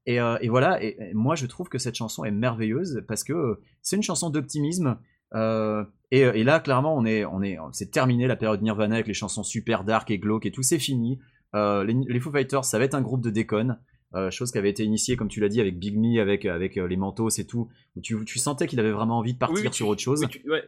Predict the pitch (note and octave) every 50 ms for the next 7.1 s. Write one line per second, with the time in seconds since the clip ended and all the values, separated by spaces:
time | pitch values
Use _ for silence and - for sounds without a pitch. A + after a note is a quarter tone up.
0 | - _ - D3 C#3 - D3+ C3+ F3+ F3 - C#3+ C3 B2+ C3 B2+ B2+ B2+ B2+ B2+
1 | C3 D3 C#3+ C3 A2+ A#2 A2+ A2 A2 G#2+ - - B2 - - B2+ - C#3 C3 B2+
2 | - G#2 G2+ - - - _ - C3 C3 C3+ B2+ G#2+ F#2+ - - A#2+ A#2+ C3 C#3
3 | C#3 C3 B2+ C3+ C#3+ D3 B2+ B2+ A#2 A#2 A#2+ B2 B2+ B2+ - A#2 - - F2+ -
4 | - _ _ _ _ _ _ - A#2+ B2 G2+ - - F#2+ G2+ A2 - C3+ C3+ C3
5 | B2+ B2+ B2+ B2 A#2 A#2 A2+ A#2 A#2+ A#2 B2 B2 B2+ - _ - A2 G#2+ G#2 G#2
6 | G2 G2+ G2+ G2 G2 B2+ C#3 C3+ C3 C#3 D#3 D#3 - G2+ G#2 - - G#2 G2 G2+
7 | G2